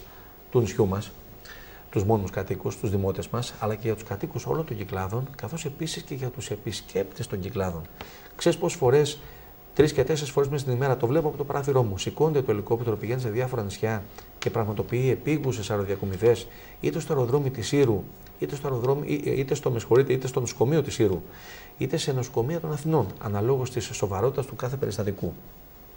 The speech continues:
Και επειδή, να το παραφράσω λίγο, ενός καλού μοίρια έπονται επίσης, όχι μόνο ενός κακού, ε, η λειτουργία της πτυτικής βάσης του εκαβ δημιούργησε τις συνθήκες για την αναβάθμιση του νοσοκομείου μας στη Σύρο.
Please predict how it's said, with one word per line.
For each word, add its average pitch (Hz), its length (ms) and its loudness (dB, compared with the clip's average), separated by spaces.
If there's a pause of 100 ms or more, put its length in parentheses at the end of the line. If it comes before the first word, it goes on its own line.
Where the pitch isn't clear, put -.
(360)
Και - 80 4
επειδή, 117 380 4
να 117 140 2
το 107 60 2
παραφράσω 107 480 2
λίγο, 92 280 2 (440)
ενός 135 280 0
καλού 120 460 6
μοίρια 120 280 6
έπονται 95 300 2
επίσης, 92 520 -4
όχι 98 160 0
μόνο 98 180 2
ενός 92 140 -2
κακού, 120 400 -2 (760)
ε, - 160 2 (580)
η 127 100 0
λειτουργία 107 600 2
της 147 180 -2
πτυτικής 127 460 -2
βάσης 135 200 2
του - 80 -6
εκαβ 117 380 0 (260)
δημιούργησε 131 640 2
τις 143 180 -4
συνθήκες 127 500 -4
για 131 180 0
την 117 180 -2
αναβάθμιση 110 840 -2
του 165 140 -6
νοσοκομείου 143 460 0
μας 165 120 -2
στη - 100 -10
Σύρο. 147 340 -2